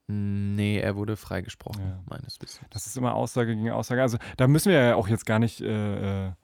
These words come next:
Speaker 2: äh, uns so
Speaker 1: Nee, d-,
Speaker 2: krass
Speaker 1: darum,
Speaker 2: vertiefen.
Speaker 1: darum geht's nicht.
Speaker 2: Aber was ich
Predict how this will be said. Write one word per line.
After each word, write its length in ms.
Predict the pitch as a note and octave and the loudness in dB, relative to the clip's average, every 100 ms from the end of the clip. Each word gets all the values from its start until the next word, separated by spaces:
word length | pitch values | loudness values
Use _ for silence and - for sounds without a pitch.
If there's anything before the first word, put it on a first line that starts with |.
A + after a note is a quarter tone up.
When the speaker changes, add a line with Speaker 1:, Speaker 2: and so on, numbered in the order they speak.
| _ _ - | _ _ -12
Speaker 2:
äh, 260 | G#2 G2+ - | -10 -8 -6
uns 200 | G#2+ - | -6 -4
so 200 | A2 A2+ | -2 0
Speaker 1:
Nee, 200 | G2 G2 | 2 2
d-, 60 | E2+ | 0
Speaker 2:
krass 180 | A2+ | -2
Speaker 1:
darum, 200 | - G2 F2 | -2 -2 -2
Speaker 2:
vertiefen. 440 | C#3 E3+ F3+ F#3 | -2 -2 0 0
Speaker 1:
darum 220 | F#2+ G2+ | 0 -4
geht's 240 | G2+ G2 - | -4 -4 -4
nicht. 140 | F#2 | 0
Speaker 2:
Aber 180 | A#2+ A#2+ | 4 4
was 120 | |
ich 40 | A2+ | 4